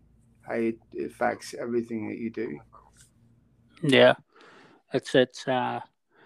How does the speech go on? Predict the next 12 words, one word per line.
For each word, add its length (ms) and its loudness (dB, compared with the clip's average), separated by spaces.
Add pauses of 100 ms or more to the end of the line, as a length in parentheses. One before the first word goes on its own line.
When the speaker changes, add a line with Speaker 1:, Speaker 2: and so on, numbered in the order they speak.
(360)
Speaker 2:
that's 220 0
a 80 2
really 300 -2
hard 440 -2
situation, 760 -6
Phil. 360 -4 (220)
Um, 380 -4 (460)
to 100 4
actually 500 -4
even 220 -8
try 340 -8
to, 160 -6